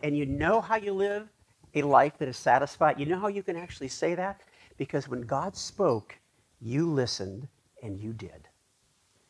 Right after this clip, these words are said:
Don't compare yourself to me or compare yourself to one another. You compare yourself to what God's asking you to do,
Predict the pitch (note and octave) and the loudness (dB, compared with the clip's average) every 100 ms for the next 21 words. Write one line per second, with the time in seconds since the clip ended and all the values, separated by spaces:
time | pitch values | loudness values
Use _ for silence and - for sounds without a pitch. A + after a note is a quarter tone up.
0 | _ _ _ _ _ _ - C3+ D3 F3+ | _ _ _ _ _ _ -2 0 2 2
1 | G3 F#3 F#3+ - F3 - E3+ F#3+ F#3 D#3 | 4 4 2 2 2 2 0 2 2 -2
2 | B2 E3+ E3+ D#3 D#3 D3+ D3+ D3 D3+ C3+ | -2 -2 -2 0 0 0 -2 -2 0 -2
3 | A#2+ D3+ A3 A3 A#3 A3 G3+ - F3 D#3+ | -2 -6 -8 -4 0 0 0 -2 -2 -4
4 | D3 C3 F3+ F#3 G#2 G#2+ - A2+ A2 G#2 | 0 4 4 4 -2 -6 -10 -14 -14 -18